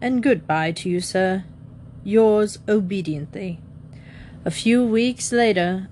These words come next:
I received a clipping from the Oxford Times. It was headed, "Funeral of W C Wyatt."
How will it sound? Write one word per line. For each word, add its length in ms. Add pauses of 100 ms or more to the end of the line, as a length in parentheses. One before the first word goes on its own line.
I 120
received 600
a 80
clipping 760
from 300
the 120
Oxford 460
Times. 580 (440)
It 140
was 220
headed, 440 (100)
"Funeral 760 (100)
of 360
W 380
C 260
Wyatt." 460